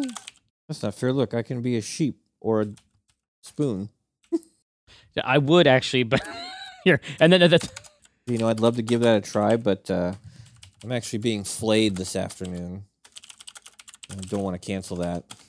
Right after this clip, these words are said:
Speaker 1: I would love to actually, but I'm being flayed this afternoon.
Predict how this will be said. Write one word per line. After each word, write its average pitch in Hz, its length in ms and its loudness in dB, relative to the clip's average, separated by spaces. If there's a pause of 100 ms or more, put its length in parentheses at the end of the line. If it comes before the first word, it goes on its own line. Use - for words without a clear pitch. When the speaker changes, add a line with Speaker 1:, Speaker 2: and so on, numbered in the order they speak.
(100)
Speaker 1:
I 131 60 0
would 131 100 2
love 143 120 4
to 131 120 -4
actually, 117 440 0 (960)
but 127 120 6
I'm 120 80 4
being 120 220 2
flayed 117 540 2 (1300)
this 110 180 -2
afternoon. 104 500 -2